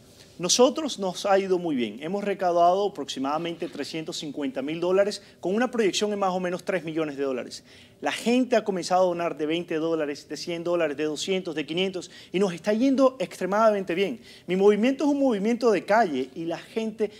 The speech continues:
en la calle nos está apoyando. Pero vamos a ganar, para cerrar la idea, por varios motivos. Uno, porque tenemos principios y valores. Dos, porque tengo el mejor de los equipos. Mi jefe de campaña es Jordi Segarra, ha puesto once presidentes en posición de poder.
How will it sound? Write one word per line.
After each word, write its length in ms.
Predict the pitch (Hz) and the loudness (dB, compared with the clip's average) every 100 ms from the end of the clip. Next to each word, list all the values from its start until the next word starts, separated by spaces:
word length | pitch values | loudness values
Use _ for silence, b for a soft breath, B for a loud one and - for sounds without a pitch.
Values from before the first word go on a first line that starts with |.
| B | B
en 120 | - | -6
la 120 | 160 151 | -4 0
calle 160 | 160 | 0
nos 80 | 165 | -2
está 140 | 151 | -8
apoyando. 300 | 143 156 143 | -2 -2 0
Pero 140 | 160 226 | 6 6
vamos 160 | 302 | 8
a 60 | 254 | 6
ganar, 280 | 196 202 214 | 4 2 2
para 320 | 160 143 - | 2 2 0
cerrar 380 | - 156 156 180 | -4 0 4 4
la 80 | 180 | 4
idea, 340 | 170 185 190 B B B | 4 4 2 B B B
por 140 | 202 214 | 0 4
varios 220 | 254 226 | 4 4
motivos. 420 | 175 151 123 - - b b | -2 -2 -4 -6 -20 b b
Uno, 260 | 302 320 294 | 2 4 2
porque 220 | 196 185 | 0 0
tenemos 260 | 180 202 | 2 0
principios 460 | 208 180 185 185 175 | -2 -6 -6 -6 -4
y 40 | |
valores. 520 | 170 147 127 117 - - b b b | -2 -2 -2 -6 -12 -20 b b b
Dos, 320 | 156 247 262 | 10 10 10
porque 300 | - 185 165 | 4 -8 -6
tengo 240 | 160 180 190 | -4 0 0
el 60 | |
mejor 260 | 170 143 160 | 0 0 0
de 80 | 165 | 0
los 120 | 139 | -4
equipos. 400 | 131 147 127 - | -6 -10 -12 -10
Mi 100 | 139 | -8
jefe 200 | 175 208 | -6 -2
de 100 | 196 | -4
campaña 600 | 170 135 175 190 233 240 b b | -4 -4 -2 -2 -6 -12 b b
es 100 | 143 | -8
Jordi 220 | 185 185 208 | -4 -2 -4
Segarra, 380 | - 151 180 | -4 -4 -2
ha 60 | 156 | -4
puesto 280 | 185 180 175 | -6 -6 -6
once 260 | 202 233 247 | -4 -2 -4
presidentes 500 | 190 - 160 233 240 | -6 -6 -4 -4 -4
en 60 | |
posición 360 | 165 143 127 139 | -8 -12 -10 -8
de 80 | 135 | -8
poder. 340 | 127 113 107 | -6 -8 -8